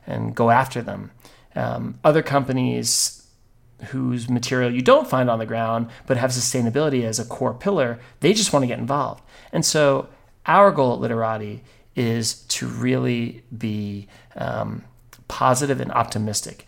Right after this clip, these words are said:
For us, it's not about shaming. Do I think there's a role for that in the world? I do.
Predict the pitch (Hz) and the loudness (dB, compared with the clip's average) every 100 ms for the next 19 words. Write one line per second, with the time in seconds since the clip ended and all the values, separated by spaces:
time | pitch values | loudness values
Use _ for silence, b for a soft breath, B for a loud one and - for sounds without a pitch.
0 | b - - 170 - 185 185 139 131 127 | b -2 2 2 2 0 0 4 6 6
1 | 123 107 90 - 110 92 87 - B - | 4 0 -4 -6 -6 -8 -12 -18 B -2
2 | 156 196 190 143 123 120 127 139 170 170 | 2 4 2 0 0 2 0 0 0 0
3 | 175 165 170 175 - 143 127 127 101 | 0 -2 -2 -4 -2 -4 -2 -2 -4